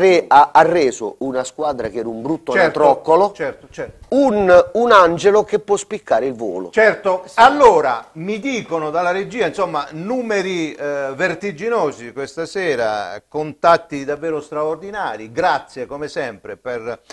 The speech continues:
Speaker 3: eh, l'attenzione che, eh, ci, eh, riservate. Dobbiamo andare a casa, c'è una telefonata, vi leggo però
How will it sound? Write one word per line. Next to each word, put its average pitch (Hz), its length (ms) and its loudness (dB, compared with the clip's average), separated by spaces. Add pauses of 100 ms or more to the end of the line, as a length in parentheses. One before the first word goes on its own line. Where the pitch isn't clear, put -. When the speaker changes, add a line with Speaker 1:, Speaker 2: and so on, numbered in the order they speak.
(220)
Speaker 3:
eh, 135 180 -10
l'attenzione 160 720 -6
che, 131 540 -4
eh, 127 80 -10
ci, 139 380 -10
eh, 113 1040 -4
riservate. 190 840 -2
Dobbiamo 175 320 -4
andare 175 220 -4
a 156 40 -6
casa, 131 420 -4
c'è 190 180 -12
una 175 200 -8
telefonata, 139 640 -8
vi 147 160 -12
leggo 107 400 -4
però 151 400 -8